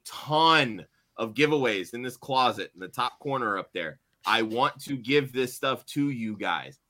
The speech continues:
Hit subscribe if you are not public on YouTube, which is fine. Send one of us a D M on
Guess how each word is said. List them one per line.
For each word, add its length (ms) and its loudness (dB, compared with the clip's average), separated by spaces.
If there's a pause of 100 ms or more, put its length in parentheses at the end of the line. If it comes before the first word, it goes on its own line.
(280)
Hit 260 0
subscribe 640 0
if 160 -6
you 140 -2
are 120 -2
not 580 0 (560)
public 580 -2
on 220 -4
YouTube, 420 -12 (200)
which 180 -12
is 120 -10 (140)
fine. 320 0 (520)
Send 520 -2
one 400 0
of 160 0
us 220 0
a 100 -2
D 340 -4
M 260 -2
on 280 -6